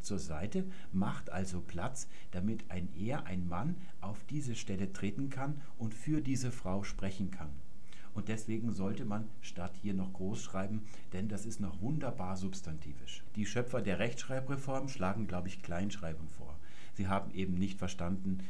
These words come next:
wie das Kasussystem nach Präpositionen funktioniert und sie kennen vielleicht auch den Unterschied zwischen einem Genitivattribut und der Rektion eines Kasus durch eine Präposition nicht genau.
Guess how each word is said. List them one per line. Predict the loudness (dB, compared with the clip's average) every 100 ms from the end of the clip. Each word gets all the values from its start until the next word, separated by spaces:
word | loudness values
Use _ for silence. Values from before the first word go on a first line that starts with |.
| 0
wie | 0
das | 0 0
Kasussystem | 0 0 0 0 -2 0 0 0
nach | 0 0
Präpositionen | 0 0 0 0 0 0 0
funktioniert | 0 0 0 2 2 2 2
und | 0
sie | 0
kennen | 0 0 0
vielleicht | 0 0 0
auch | 0
den | 0 0
Unterschied | 0 0 0 0 0 -2 -2
zwischen | -2 0 0
einem | 0 0
Genitivattribut | 0 0 0 0 -2 -2 -2 0 0 0 -2 -2 0
und | 0 0
der | 0
Rektion | 0 0 0 2 2 2
eines | 0 0 0
Kasus | 0 0 0 0
durch | 0 0 0
eine | -2
Präposition | 0 0 0 0 0 0 0 0
nicht | 0 0
genau. | -2 0 0